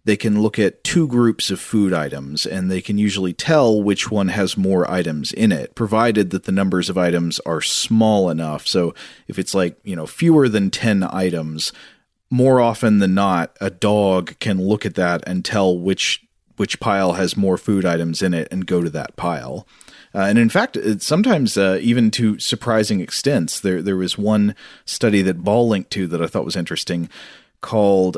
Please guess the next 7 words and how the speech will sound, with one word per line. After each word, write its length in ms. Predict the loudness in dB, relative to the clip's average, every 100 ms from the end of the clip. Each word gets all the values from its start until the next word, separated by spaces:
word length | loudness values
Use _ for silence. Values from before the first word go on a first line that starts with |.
| -6
uh, 220 | -4 -4
Quantity-Based 840 | -6 -4 2 4 4 2 2 2 0
Judgments 540 | 0 0 2 0 0
in 80 | 0
the 100 | 0
Domestic 800 | 0 0 0 -2 -2 -4 -4 -4
Dog, 580 | 0 2 2 0 -6